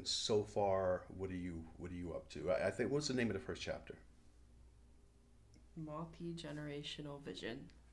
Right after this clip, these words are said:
Speaker 1: Multi-generational vision. Okay, so what do you, what do you, what did you glean from that? What do you think about this multi-generational vision? Your take on what he
Speaker 2: Um,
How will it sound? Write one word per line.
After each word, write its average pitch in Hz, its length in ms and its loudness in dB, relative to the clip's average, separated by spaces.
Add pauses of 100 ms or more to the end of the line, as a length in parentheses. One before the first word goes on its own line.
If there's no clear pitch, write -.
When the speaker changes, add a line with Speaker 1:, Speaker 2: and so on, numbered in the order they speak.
(680)
Speaker 1:
Multi-generational 92 1200 4
vision. 78 400 -2 (600)
Okay, 87 340 4
so 87 160 -2
what 87 340 2
do 95 60 0
you, 92 100 -2
what 98 160 6
do 95 60 0
you, 95 220 -2 (560)
what 107 100 0
did 101 140 -4
you 92 80 0 (120)
glean 101 220 4
from - 160 -6
that? 82 160 0
What 95 80 2
do 95 60 0
you 90 80 0
think 95 300 2
about 80 280 0
this 87 160 0
multi-generational 80 1200 -2 (680)
vision? 80 360 -4 (880)
Your 101 160 6
take 87 340 6
on 82 80 2
what 80 120 0
he 73 40 -2
Speaker 2:
Um, 71 40 -2